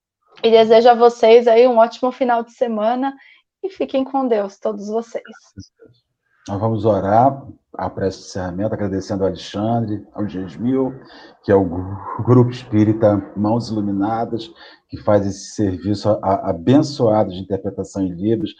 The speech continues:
Speaker 2: aqui e em mais quinhentos outros mil eventos espíritas pelo Brasil afora.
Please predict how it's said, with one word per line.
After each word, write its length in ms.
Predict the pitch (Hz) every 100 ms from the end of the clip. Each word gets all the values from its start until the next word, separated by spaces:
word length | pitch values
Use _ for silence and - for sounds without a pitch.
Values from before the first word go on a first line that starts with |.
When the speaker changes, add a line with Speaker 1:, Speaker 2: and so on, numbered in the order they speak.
| - - -
Speaker 2:
aqui 840 | - 110 - - 113 127 135 135 _ 113
e 80 |
em 200 | 117 120
mais 380 | 113 113 120 123
quinhentos 760 | - - 113 117 147 147 113 95
outros 380 | 123 127 107 90
mil 320 | 110 135 151
eventos 540 | 127 92 117 123 123
espíritas 680 | 107 - - 117 117 - 113
pelo 200 | - 123
Brasil 460 | 110 113 101 90 110
afora. 640 | 101 - 110 123 127 -